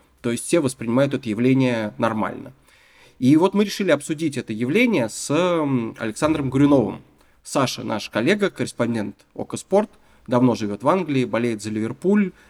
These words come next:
И мне кажется, у Ливерпуля самые непростые отношения со сборной Англии. Саша, объясни нам, почему клубные болельщики так сильно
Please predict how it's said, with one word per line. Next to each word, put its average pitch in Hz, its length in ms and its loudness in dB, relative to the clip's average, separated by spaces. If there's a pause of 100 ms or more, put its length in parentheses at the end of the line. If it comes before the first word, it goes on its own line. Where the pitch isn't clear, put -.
(220)
И 147 680 2
мне 123 140 0
кажется, 139 240 -6
у - 20 -6
Ливерпуля 135 460 0
самые 110 420 0
непростые 101 500 -8
отношения 117 680 -2 (340)
со 113 140 -6
сборной 123 400 0
Англии. 95 480 -6 (200)
Саша, 147 320 0
объясни 127 380 0
нам, 143 260 2
почему 135 680 0 (100)
клубные 113 400 0
болельщики 110 720 -2
так - 180 -10
сильно 131 500 0